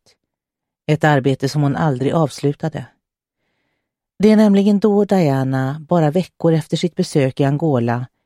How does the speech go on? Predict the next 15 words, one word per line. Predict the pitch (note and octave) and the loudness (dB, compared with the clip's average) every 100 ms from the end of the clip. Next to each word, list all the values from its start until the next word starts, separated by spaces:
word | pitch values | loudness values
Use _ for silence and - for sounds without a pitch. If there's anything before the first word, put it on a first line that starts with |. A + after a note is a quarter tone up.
| _ _ - | _ _ -4
mister | G3 F#3+ - F#3+ | 0 0 0 2
livet | E3+ F3+ D3+ B2+ - | 2 2 0 -2 -2
i | E3 | 0
en | D#3+ | 2
bilolycka | G3+ D#3 B2 B2+ - C3 | 2 2 0 -2 -4 -2
i | B2+ | -2
Paris. | - C#3 D3 C#3 - - - _ _ _ _ _ _ _ _ _ _ _ _ _ _ E3+ | -2 -6 -6 -8 -14 -16 -20 _ _ _ _ _ _ _ _ _ _ _ _ _ _ 2
Det | G3+ | 2
är | |
därför | F#3 G3+ G3 - F#3+ | 4 4 2 2 0
han | F#3+ | 2
är | |
här | F3 C3+ B2 C3 | 2 0 -2 -2
utan | E3+ - C#3+ | -4 -2 -2
henne. | D3+ C3+ B2 | -2 -4 -8